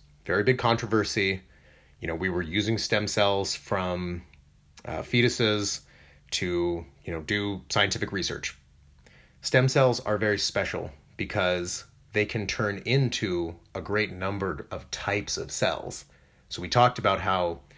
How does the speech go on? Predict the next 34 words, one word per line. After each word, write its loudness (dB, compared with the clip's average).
genes 4
on 4
in -2
an -2
intestinal 4
cell 4
are 0
gonna 0
be -4
very 0
different 0
than -2
those 2
that 0
are 0
on -4
and -2
turned 2
on 0
and 0
off 0
in -4
that 0
combination -2
in -8
your -4
brain 0
or -6
your -6
skin 0
cells -4
or -2
your 0
liver. 0